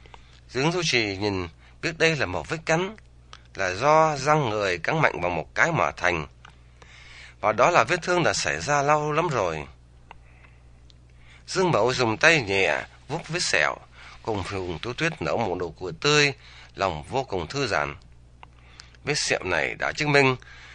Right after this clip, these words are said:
đây là, chính là con trai của bà, một điểm cũng không sai. "Mẹ, đầu vai của con sao lại có vết răng vậy?" Dương Thu Trì hỏi. "Là ai ác tâm vậy?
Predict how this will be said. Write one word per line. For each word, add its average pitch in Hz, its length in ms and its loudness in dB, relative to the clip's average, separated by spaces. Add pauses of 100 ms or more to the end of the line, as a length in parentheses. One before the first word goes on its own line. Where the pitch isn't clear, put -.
(160)
đây 139 240 4
là, 92 160 0
chính 135 240 -2
là 110 80 2
con 139 200 -2
trai 143 240 0
của 67 180 -6
bà, 78 380 0 (340)
một 90 240 -8
điểm 90 280 -8
cũng 80 200 -6
không 135 180 -6
sai. 131 380 -2 (1120)
"Mẹ, 101 320 4 (760)
đầu 107 140 -2
vai 139 160 4
của 110 140 -6
con 127 420 4
sao 131 140 0
lại 92 120 0
có 143 180 -2
vết 151 240 -2
răng 127 240 8
vậy?" 98 200 2 (1120)
Dương 190 200 0
Thu 190 120 0
Trì 120 180 0
hỏi. 82 260 -2 (880)
"Là 98 240 2
ai 139 260 2
ác - 360 0
tâm 131 440 4
vậy? 104 260 0